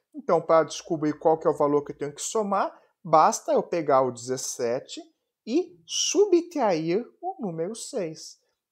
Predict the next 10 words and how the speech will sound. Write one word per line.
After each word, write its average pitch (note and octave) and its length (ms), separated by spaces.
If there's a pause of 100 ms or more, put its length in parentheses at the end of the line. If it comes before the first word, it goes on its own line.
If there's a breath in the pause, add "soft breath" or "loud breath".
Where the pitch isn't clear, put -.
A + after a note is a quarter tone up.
Dezessete G3 880
menos D3 420
seis G#3+ 320
corresponde D3 960
a A#2 160
onze. C#3+ 540 (360)
Portanto, G3 720 (300 soft breath)
existem D#3+ 640 (100)
onze D#3 400
meninos A#3+ 680